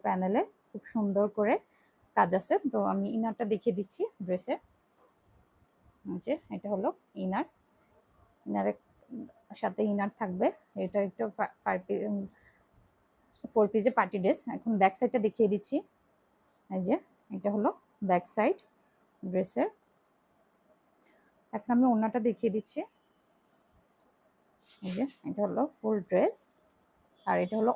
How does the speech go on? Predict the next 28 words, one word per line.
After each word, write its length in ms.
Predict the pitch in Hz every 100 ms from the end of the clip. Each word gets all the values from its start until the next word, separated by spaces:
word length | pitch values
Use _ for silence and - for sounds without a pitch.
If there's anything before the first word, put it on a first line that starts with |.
| 214
ওড়না। 220 | 202 269 - 233
ওড়নার 280 | 233 262 269
মধ্যে 180 | 277 262
কিন্তু 160 | 269 262 277
খুব 100 | 247 -
সুন্দর 380 | 240 233 240 262 247 254
করে 180 | 240 415 _ _ _ _ _ _ _ _ _ _ _ _ -
এই 60 | 175
যে 80 | 180 -
সাইডে 260 | 196 175 220
এরকম 200 | 202 233 -
সুন্দর 260 | 208 196 208 214
করে 140 | 247 277
কাজ 120 | 196 - 202
করা 160 | 190 180
আছে, 180 | - 294 285
প্লাস 260 | 196 180 185 - _ _ _ -
এরকম 260 | 190 185 214 285 _ -
এমব্রয়ডারি 400 | 190 185 214 196 196
করা 180 | 185 175 180
আছে, 200 | - 302 - _ _ _ -
প্লাস 140 | 220 220
মাঝখানে 300 | 202 - 233
এরকম 160 | 226 262 254
ছোট 100 | 247 240
ছোট 120 | 240 226
আপনারা 240 | 226 247 381 _ _ _ _ _ _ - _ _ _
ফুল 180 | 226